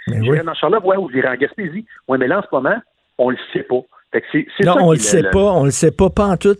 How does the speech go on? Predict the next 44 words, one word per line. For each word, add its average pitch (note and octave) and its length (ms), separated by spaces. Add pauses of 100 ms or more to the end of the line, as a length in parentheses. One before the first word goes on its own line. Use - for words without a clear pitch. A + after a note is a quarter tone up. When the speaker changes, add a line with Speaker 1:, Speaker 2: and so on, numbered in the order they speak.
Speaker 1:
Puis, C#3 180
euh, C#3+ 160
au D3+ 80
point F3 160
de E3+ 60
vue B3 100
du F#3+ 180
tourisme D#3+ 420
international, C3 760
ça, E3+ 160
vous C3 120
mettez B2 260
une C3+ 80
croix C3 200
là-dessus, B2+ 440
là. C#3+ 160
Il C3+ 40
y B2 60
en B2 100
aura C3 160
pas D#3 140
de D#3 60
touristes C#3+ 340
internationaux C#3+ 560
cet - 160
été, D3+ 240
ou D3+ 140
peut-être D3+ 500 (100)
que C#3 60
oui. C3+ 260 (400)
Speaker 2:
Ah, D3 340 (480)
non, A#2+ 240
en-, C3+ 260
entre C3+ 200
vous F3+ 120
et D#3+ 60
moi, E3+ 360
on A2+ 100
verra C3+ 240
pas F3+ 100
d'Américains C3+ 440
ici D#3 260
avant A#2+ 160
l'automne. A#2+ 480